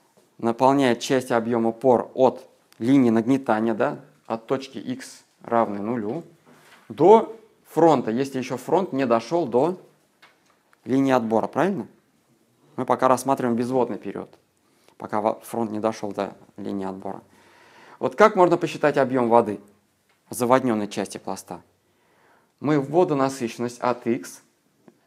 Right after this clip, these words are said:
это профиль водонасыщенности, да, умножаем на пористость, умножаем на ширину пласта и на толщину, и умножаем на D X, получаем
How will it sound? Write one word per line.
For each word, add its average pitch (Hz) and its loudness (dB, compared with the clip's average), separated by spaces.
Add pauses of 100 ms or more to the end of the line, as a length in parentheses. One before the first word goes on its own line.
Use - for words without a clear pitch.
(120)
это 190 -6
профиль 131 -2
водонасыщенности, 107 -4
да, 147 -4 (800)
умножаем 147 2
на 117 -2 (840)
пористость, 113 -8 (560)
умножаем 123 -2
на 117 -2
ширину 120 -6
пласта 113 -2
и 110 -2
на 107 -6
толщину, 123 -8 (1120)
и 120 -6
умножаем 123 -2
на 110 -2
D 123 -4
X, - -14 (800)
получаем 151 0